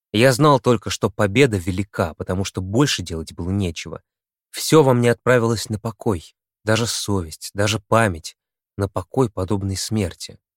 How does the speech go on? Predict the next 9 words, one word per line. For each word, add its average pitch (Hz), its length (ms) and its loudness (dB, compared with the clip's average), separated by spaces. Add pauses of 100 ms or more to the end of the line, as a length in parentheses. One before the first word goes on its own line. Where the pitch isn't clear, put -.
(260)
Я 98 280 -2
возвысился 104 800 -4
над 82 200 -10
ними, 76 340 -12 (460)
и 113 80 0
мои 117 260 4
мысли 107 400 0
двигались 101 480 -2
счастливо, 87 680 -6